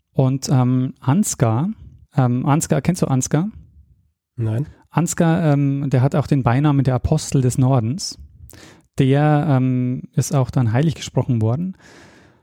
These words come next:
Speaker 1: Und, ähm, Ansgar ist, ähm, eine, eine ganz zentrale Person in dieser frühen Geschichte Hamburgs.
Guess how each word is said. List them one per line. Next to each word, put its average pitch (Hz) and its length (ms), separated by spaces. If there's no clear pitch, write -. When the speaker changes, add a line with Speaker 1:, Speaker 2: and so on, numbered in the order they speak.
Speaker 1:
Und, 135 500
ähm, 135 160
Ansgar 160 340
ist, 151 240
ähm, 143 360
eine, 135 260
eine 143 180
ganz 139 280
zentrale 131 460
Person 135 400
in 127 140
dieser 113 380
frühen 131 380
Geschichte 120 400
Hamburgs. 107 560